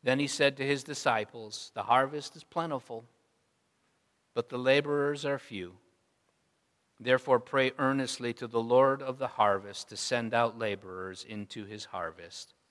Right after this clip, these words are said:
Matthew nine thirty-five through thirty-eight. So, uh, he's doing what he does by being put out in the boat and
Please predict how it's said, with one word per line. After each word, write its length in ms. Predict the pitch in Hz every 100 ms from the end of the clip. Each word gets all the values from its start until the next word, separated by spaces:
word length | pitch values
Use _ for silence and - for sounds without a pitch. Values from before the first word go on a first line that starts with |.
| _ _ _ _
Matthew 400 | 104 107 101 123
nine 440 | 120 101 90 92 92
thirty-five 640 | 107 101 101 - 95 90 -
through 180 | 107
thirty-eight. 640 | 98 90 80 80 80 78 - _ _ _ _ _ _ _ _ _ _ _ _ _ _ _ _ _ _ _ _ _
So, 320 | - 151 139 131
uh, 300 | 123 110 110 - _ _ _ _ _ _ _ _ _ _ _ _ _ _ _ _ _ _ _ _
he's 180 | 147 143
doing 380 | 123 165 151 123
what 180 | 117 110
he 120 | 98 95
does 540 | 110 85 - - - _ _ _ _ _ _ _ _ _ _ _ _ -
by 120 | 120
being 240 | 151 139
put 200 | - 156
out 300 | 147 135 131
in 260 | 139 123 113 _ _ _ _ _
the 100 | 135
boat 460 | 127 147 127 120 -
and 240 | 110 104